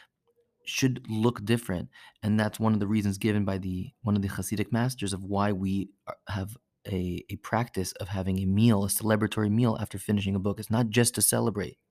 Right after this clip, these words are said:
It's to demonstrate that the way I eat and the way I behave towards others should look different after I've dedicated this time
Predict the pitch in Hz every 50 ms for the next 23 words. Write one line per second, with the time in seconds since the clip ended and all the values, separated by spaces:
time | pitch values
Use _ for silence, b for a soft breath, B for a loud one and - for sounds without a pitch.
0 | _ - - - - - 113 101 113 110 117 123 117 - - 110 98 95 131 B
1 | B B B B B 92 95 - 107 101 113 110 110 - 104 104 101 98 - 107
2 | 113 110 - - - 107 101 101 98 107 107 101 104 98 101 98 95 98 98 98
3 | - - - - 101 95 - - 104 98 98 101 - - B B B B - -
4 | - - 123 120 117 110 113 - - - 117 104 - - 98 80 - B B B
5 | B B B B B _ _ - 113 101 - - 113 104 98 90 101 98 104 98
6 | 92 104 - - 95 98 92 92 95 - - - - 107 98 95 92 90 92